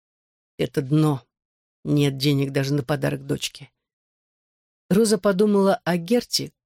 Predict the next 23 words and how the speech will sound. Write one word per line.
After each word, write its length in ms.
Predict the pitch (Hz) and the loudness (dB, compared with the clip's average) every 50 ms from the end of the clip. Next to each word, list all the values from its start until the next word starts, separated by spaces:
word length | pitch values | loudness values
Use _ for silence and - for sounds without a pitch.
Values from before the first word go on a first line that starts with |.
| _ | _
кровать 440 | _ - 156 160 156 175 196 190 - | _ -4 -2 0 2 2 0 0 -2
которой 340 | - 165 160 - 180 180 170 | -4 -4 -2 0 0 0 2
была 240 | 156 160 160 165 156 | 2 2 2 2 2
завалена 600 | 139 165 160 151 165 175 170 165 156 156 160 175 - _ _ _ _ | 2 0 0 2 2 2 2 2 2 2 0 -2 -4 _ _ _ _
мягкими 480 | - 151 160 156 - - 156 156 156 156 | -2 0 0 -2 -2 -4 -2 0 0 0
игрушками. 600 | 151 147 151 147 147 - - - 131 139 151 - _ _ _ _ _ _ _ _ _ _ _ - | -2 -2 -4 -6 -6 -8 -8 -8 -10 -10 -10 -12 _ _ _ _ _ _ _ _ _ _ _ -2
Она 180 | 147 151 151 | 0 0 0
посмотрела 560 | - - - - 165 165 151 - 151 151 147 | 0 -2 -2 0 -2 -2 0 2 2 2 2
на 200 | 151 151 147 - - | 2 2 0 -2 -2
Аарона 500 | - 180 190 175 151 139 131 131 131 135 - _ _ _ _ _ _ _ _ _ - | -2 0 2 2 2 0 -2 -4 -6 -6 -10 _ _ _ _ _ _ _ _ _ -2
и 60 | 147 | -2
услышала 420 | 147 - - 180 180 - 180 165 | -2 0 2 0 0 2 2 2
его 260 | 160 160 170 170 - - _ _ _ | 2 2 2 0 0 -4 _ _ _
предостерегающие 880 | - 156 151 147 160 - - 160 156 151 143 170 165 160 - - 160 151 | -2 0 0 0 0 0 2 0 0 2 2 2 2 2 0 0 0 0
слова 340 | - - 165 160 160 165 151 | 0 2 2 2 2 2 2
у 60 | 143 | 0
себя 260 | - - 147 151 147 | 0 -2 0 0 -2
в 80 | 135 139 | -2 0
голове. 460 | 135 156 151 151 147 135 135 135 - _ _ _ _ _ _ _ _ _ _ _ _ _ _ _ _ _ _ _ _ | 0 2 2 2 0 -2 -4 -6 -10 _ _ _ _ _ _ _ _ _ _ _ _ _ _ _ _ _ _ _ _
Потом 280 | 170 175 214 208 190 | 0 2 4 2 2
взглянула 480 | 156 156 160 170 175 170 175 170 165 160 | 2 2 2 4 4 6 6 6 6 6
на 160 | 160 156 156 | 4 2 2
Газа 460 | 147 170 196 208 202 175 196 196 185 | 2 2 2 4 4 2 2 0 -2